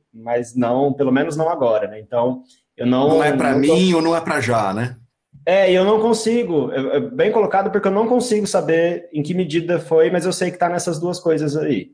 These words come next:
Speaker 1: Eu acho que em outros momentos talvez eu assistiria, agora certamente não me deu vontade de ver, mas, nossa, adorei, foi um tempo muito bem investido. Muito obrigado, Cliffhangers, pela oportunidade, porque eu acho que eu não veria essa série nas situações normais de temperatura e pressão.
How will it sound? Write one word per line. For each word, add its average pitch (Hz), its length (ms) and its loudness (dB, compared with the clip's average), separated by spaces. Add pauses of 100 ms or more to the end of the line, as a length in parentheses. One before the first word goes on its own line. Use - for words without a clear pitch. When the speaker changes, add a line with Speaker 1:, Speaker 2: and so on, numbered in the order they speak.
Speaker 1:
Eu 120 140 2
acho 143 180 0
que 170 60 -2
em - 20 0
outros 147 220 0
momentos 147 340 0
talvez 139 240 2
eu 135 60 2
assistiria, 156 760 -2
agora 151 420 2
certamente 135 540 -2
não 135 260 0
me 139 120 -2
deu 127 120 0
vontade 127 320 -4
de 120 120 -8
ver, 139 280 0 (460)
mas, 165 180 -2
nossa, 214 220 0
adorei, 196 380 2
foi 165 160 0
um 165 100 -2
tempo 185 240 -2
muito 214 320 0
bem 208 160 -2
investido. 175 580 -2 (380)
Muito 196 180 -2
obrigado, 214 580 2
Cliffhangers, 196 580 0
pela 170 160 -2
oportunidade, 151 580 -2
porque 160 180 -6
eu 147 80 2
acho 143 200 0
que 151 60 -2
eu 143 40 0
não 143 140 0
veria 139 240 2
essa 123 160 -4
série 120 500 -2 (360)
nas 127 160 0
situações 127 640 0
normais 135 540 0
de 151 60 -6
temperatura 127 420 -2
e 123 40 -4
pressão. 127 440 -4